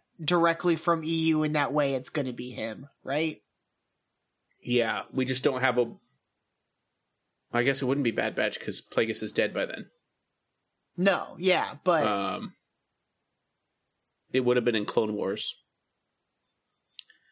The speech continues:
Speaker 2: Um,
Speaker 1: he's theoretically dead by then too,
Speaker 2: yeah,
Speaker 1: right?
Speaker 2: I guess when, when would it have been?
Speaker 1: I don't
Speaker 2: We'd
Speaker 1: know.
Speaker 2: have to
Speaker 1: When
Speaker 2: go
Speaker 1: does
Speaker 2: way
Speaker 1: Plagueis,
Speaker 2: before, way
Speaker 1: when
Speaker 2: before
Speaker 1: did,
Speaker 2: Phantom.
Speaker 1: when did Sheev
Speaker 2: I'm pretty
Speaker 1: murder
Speaker 2: sure it's,
Speaker 1: his
Speaker 2: like,
Speaker 1: master?
Speaker 2: right about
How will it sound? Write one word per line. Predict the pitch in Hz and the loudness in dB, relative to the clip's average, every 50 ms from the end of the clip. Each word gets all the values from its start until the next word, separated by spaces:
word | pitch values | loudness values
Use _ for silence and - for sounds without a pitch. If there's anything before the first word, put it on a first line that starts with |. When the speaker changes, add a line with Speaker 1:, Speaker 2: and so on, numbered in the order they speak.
| _ _ _ _ _ _ _ - | _ _ _ _ _ _ _ -4
Speaker 2:
Um, | 113 110 107 101 101 101 101 98 101 110 113 - _ _ _ _ _ _ _ _ _ _ _ _ _ _ _ _ _ _ _ _ _ | -2 0 0 0 0 -2 -2 -4 -4 -6 -8 -12 _ _ _ _ _ _ _ _ _ _ _ _ _ _ _ _ _ _ _ _ _
Speaker 1:
he's | - 262 254 - | 0 0 0 2
theoretically | - - 349 392 392 277 226 247 285 269 - 220 | 2 2 4 4 4 4 4 4 2 2 0 0
dead | 185 175 190 190 180 | 2 2 2 2 4
by | 214 226 | 2 2
then | 165 165 156 147 139 | 2 2 -2 -2 -4
too, | - - 208 233 - | -6 -6 -4 0 2
Speaker 2:
yeah, | 113 117 107 95 87 | 2 2 2 2 0
Speaker 1:
right? | - 277 - _ - | -2 -4 -8 _ -8
Speaker 2:
I | 107 110 | -8 -6
guess | - 120 117 - - - | -4 -4 -6 -6 -6 -6
when, | 123 123 127 120 - - | -6 -6 -6 -6 -8 -6
when | 120 117 127 139 | -4 -2 -2 0
would | 123 120 110 | -2 -2 -4
it | 104 104 | -4 -6
have | 104 - | -4 -4
been? | - 131 120 101 - - _ _ _ _ _ _ _ _ _ _ _ _ _ _ - | -2 -4 -4 -6 -10 -14 _ _ _ _ _ _ _ _ _ _ _ _ _ _ 0
Speaker 1:
I | 196 226 | 2 4
don't | 262 269 | 4 6
Speaker 2:
We'd | 269 | 6
Speaker 1:
know. | - - | 6 6
Speaker 2:
have | 180 175 | 6 4
to | - | 4
Speaker 1:
When | - 139 | 4 4
Speaker 2:
go | 131 120 | 4 4
Speaker 1:
does | 110 107 | 4 4
Speaker 2:
way | - - 127 | 4 4 6
Speaker 1:
Plagueis, | 123 110 | 4 4
Speaker 2:
before, | 123 123 - - 131 123 123 120 120 117 117 180 | 2 2 2 2 4 4 6 6 6 4 4 4
way | 202 247 285 311 | 4 4 4 4
Speaker 1:
when | 359 | 4
Speaker 2:
before | - - 320 320 320 320 | 2 4 6 6 4 4
Speaker 1:
did, | 302 | 4
Speaker 2:
Phantom. | 285 - 127 127 - - - - | 2 2 2 2 0 -2 0 2
Speaker 1:
when | - 254 285 311 320 311 | 2 4 4 2 2 2
did | 311 311 285 | 2 2 4
Sheev | 285 - - - - 247 247 247 254 254 247 220 220 - - - | 2 2 2 2 2 2 4 4 4 2 0 -2 -4 -8 -6 -2
Speaker 2:
I'm | - 139 139 | 0 0 2
pretty | 190 214 220 214 | 2 2 4 4
Speaker 1:
murder | 208 208 | 4 4
Speaker 2:
sure | 208 202 190 180 | 6 4 4 4
it's, | 175 196 | 4 2
Speaker 1:
his | 190 175 | 4 4
Speaker 2:
like, | 160 139 - | 4 4 2
Speaker 1:
master? | - - 120 120 123 | 0 -4 -2 0 2
Speaker 2:
right | 117 120 123 127 127 123 | 4 4 6 6 4 4
about | 117 120 120 113 110 - | 4 4 4 4 4 2